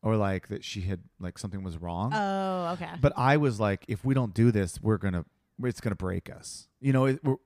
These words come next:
Speaker 1: that's what's gonna happen.
Speaker 2: Yeah.
Speaker 1: So, but then when her response was, "I-, well, if we do that, I want a divorce." I just said, "Well, then let's do that." And I just,
Speaker 2: Oh.
Speaker 1: that's exactly what I said to her. I go,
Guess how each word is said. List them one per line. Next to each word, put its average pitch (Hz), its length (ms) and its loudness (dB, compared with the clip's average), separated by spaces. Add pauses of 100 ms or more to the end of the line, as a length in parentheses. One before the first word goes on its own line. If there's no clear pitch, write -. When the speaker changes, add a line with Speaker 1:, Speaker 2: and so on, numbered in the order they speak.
Speaker 1:
that's 113 280 -2
what's 101 120 -4
gonna 90 140 -4
happen. 98 300 -2
Speaker 2:
Yeah. 185 140 0
Speaker 1:
So, 131 100 0 (180)
but - 140 2
then 170 160 0
when 156 80 0
her 165 280 -6
response 139 560 0
was, 98 360 0 (1000)
"I-, - 320 -10
well, 139 340 4
if - 120 0 (180)
we 117 100 -4
do 127 100 2
that, 117 140 4
I 104 40 2
want 101 180 -2
a 85 40 -10
divorce." 90 600 -2
I 107 120 2
just 107 240 -4
said, 92 300 2 (540)
"Well, 147 260 0 (140)
then 101 120 2
let's 107 240 0
do 117 140 2
that." 110 280 0 (520)
And 131 160 4
I 123 80 2
just, 120 220 -2
Speaker 2:
Oh. - 20 -4
Speaker 1:
that's 120 180 0
exactly 110 320 0
what 104 80 2
I 98 60 2
said 95 220 -2
to 92 100 -2
her. 82 60 -2
I 82 80 -4
go, 95 200 -4